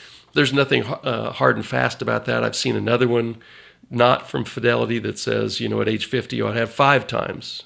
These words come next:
your annual income saved instead of six times. I think the key for me and,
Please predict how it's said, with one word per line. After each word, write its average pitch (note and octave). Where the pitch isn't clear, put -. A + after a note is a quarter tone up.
your A2
annual G#2
income G#2
saved -
instead A2+
of A2
six -
times. -
I D#3
think -
the D3+
key D3+
for B2
me G#2+
and, G#2